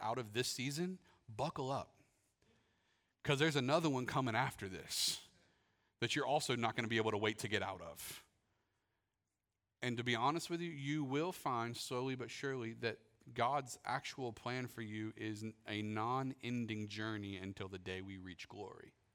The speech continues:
So I would fall in love with the <laughs> journey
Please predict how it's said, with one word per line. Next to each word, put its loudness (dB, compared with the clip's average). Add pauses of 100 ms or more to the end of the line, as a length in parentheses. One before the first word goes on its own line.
(1900)
So 0
I 0
would 0
fall 0
in 0
love 2
with -2
the -4
<laughs> -
journey 0